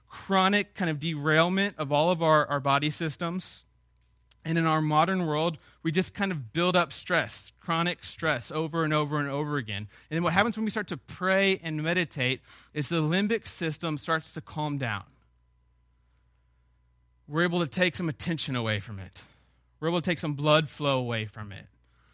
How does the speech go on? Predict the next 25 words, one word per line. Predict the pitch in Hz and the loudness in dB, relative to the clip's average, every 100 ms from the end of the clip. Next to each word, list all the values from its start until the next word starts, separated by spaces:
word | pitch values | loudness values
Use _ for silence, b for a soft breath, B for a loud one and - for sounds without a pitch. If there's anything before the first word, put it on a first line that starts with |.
| b _ | b _
And | 135 | -6
we're | 165 | -2
able | 196 196 | 0 0
to | - 135 | 0 0
activate | 147 165 - 175 135 127 143 214 | 0 0 -4 -6 -2 -2 -2 -8
some | - 156 | -8 -2
other | 165 170 | -2 -2
parts | - 131 123 139 - - - - _ | -2 -2 0 -2 -10 -12 -12 -18 _
of | 120 120 | -8 -6
our | 113 110 113 120 - _ _ | -4 -4 -4 -6 -10 _ _
brain. | 165 175 98 - - _ _ _ _ _ _ _ _ _ _ _ | -2 -2 -4 -10 -20 _ _ _ _ _ _ _ _ _ _ _
Parts | 170 175 165 | -2 -2 0
of | |
our | 165 | 0
brain | 143 143 143 156 139 | 2 2 2 2 2
that | 127 131 - _ _ _ _ _ _ _ _ _ _ _ - | 2 0 -6 _ _ _ _ _ _ _ _ _ _ _ -4
bring | 151 | 0
out | 151 151 - | 2 0 -2
some | 151 | -10
positive | 139 143 143 143 139 135 131 - - _ _ | -2 2 2 0 -2 -4 -4 -10 -20 _ _
hormones, | 190 170 120 80 98 - | -6 -4 -4 -8 -16 -20
some | - 117 | -16 -8
positive | 139 131 131 131 127 | -2 0 0 -6 -10
neurotransmitters, | 123 135 147 147 127 143 143 139 117 101 95 - - | -8 -6 -4 -4 -6 -8 -6 -8 -10 -12 -12 -14 -16
chemicals. | - 147 123 - 101 - - - | -10 -8 -8 -12 -18 -18 -18 -20